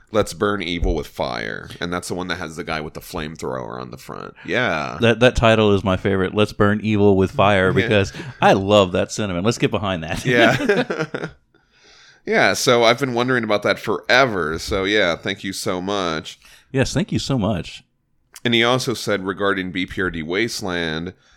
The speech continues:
Speaker 1: "I'm still catching up. I read this today, and Agent Nichols' story about riding horses in Philly reminded me of a video I saw a few weeks ago about a cowboy from Philadelphia."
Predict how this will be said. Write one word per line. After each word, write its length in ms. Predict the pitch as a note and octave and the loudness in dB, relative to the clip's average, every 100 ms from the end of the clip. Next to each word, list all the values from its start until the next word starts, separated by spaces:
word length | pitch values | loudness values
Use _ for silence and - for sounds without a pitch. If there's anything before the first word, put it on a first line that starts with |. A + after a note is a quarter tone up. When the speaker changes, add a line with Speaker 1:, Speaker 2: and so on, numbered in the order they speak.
| _ _ _ - | _ _ _ -6
Speaker 1:
"I'm 260 | G#2+ G2 | -4 -2
still 220 | G2 C3+ A#2+ | -4 -4 -4
catching 480 | - A#2 - A2 A2 | -2 -4 -4 -4 -2
up. 360 | C3 C#3 C#3+ _ - | -2 -4 -8 _ -6
I 140 | A2 | -2
read 360 | G#2+ A#2+ B2+ A#2+ | 0 2 2 0
this 180 | A#2+ - | -2 -4
today, 580 | - G2 G#2 G#2 G2+ G#2 | -6 0 2 2 0 -2
and 280 | G#2 F#2+ - | -2 -2 -2
Agent 340 | G#2 G2+ A#2 | -4 -4 -6
Nichols' 280 | G#2 G2+ F#2 | -8 -8 -10
story 440 | - G2+ G2 F#2+ | -6 -4 -2 -2
about 360 | - F2+ F2+ D#2 | -4 -4 -4 -4
riding 340 | F#2+ F#2 F2+ | -2 -2 -4
horses 500 | F2 C3 C3 B2+ F#2+ | -6 -6 -6 -6 -8
in 120 | F#2+ F#2 | -8 -8
Philly 380 | - C3+ A2 | -6 -4 -2
reminded 400 | F#2 F#2 F#2 F#2 F#2 | -2 -2 -4 -6 -6
me 120 | F2 | -4
of 100 | F2 | -4
a 60 | |
video 360 | E2+ A2+ A#2+ F#2+ | -6 -4 -2 -2
I 80 | D#2+ | -2
saw 260 | - F#2 | -2 -4
a 40 | F2 | -4
few 220 | - F#2 | -4 -6
weeks 240 | A#2+ B2 | -6 -8
ago 420 | G#2 F2+ E2+ D#2 D#2+ _ _ - | -6 -2 -2 -2 -6 _ _ -8
about 280 | G2+ F2 F2 | -2 -2 -2
a 40 | |
cowboy 440 | - C#3 C3+ G2 | -4 -4 -2 -2
from 380 | E2 - F#2+ E2+ | -2 -6 -10 -8
Philadelphia." 920 | - F#2 E2 D2 C2+ - A#1 G1+ G1+ | -8 -6 -4 -6 -10 -10 -14 -14 -16